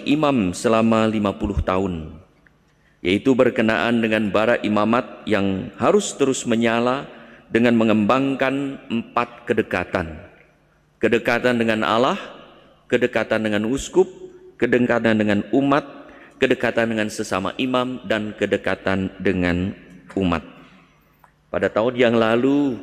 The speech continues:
kita merenungkan kedekatan dengan Allah. Hari ini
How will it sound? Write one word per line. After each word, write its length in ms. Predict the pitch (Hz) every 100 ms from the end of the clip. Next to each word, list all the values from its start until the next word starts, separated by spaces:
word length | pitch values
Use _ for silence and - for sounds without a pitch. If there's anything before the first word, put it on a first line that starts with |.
| 107
kita 160 | 104
merenungkan 800 | 104 104 110 113 113 120 113 113
kedekatan 720 | - 101 95 98 95 98 98
dengan 400 | 95 92 90 87 90
Allah. 240 | 87 87 - - _ _ _ _ _ _ _
Hari 240 | 104 131 139
ini 240 | 151 156